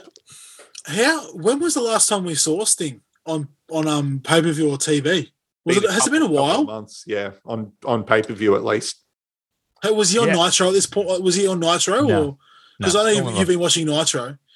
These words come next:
Speaker 2: He'd show up
Speaker 3: He's
Speaker 2: sometimes.
Speaker 3: But only in the rafters.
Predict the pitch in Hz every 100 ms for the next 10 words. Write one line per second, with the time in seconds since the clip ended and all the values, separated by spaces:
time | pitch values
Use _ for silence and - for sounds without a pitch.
0 | _ _ - 202 190 - 208 196 143 -
1 | 131 131 135 117 98 - - - - _
2 | _ _ _ - - 185 160 190 190 170
3 | 143 151 - 87 -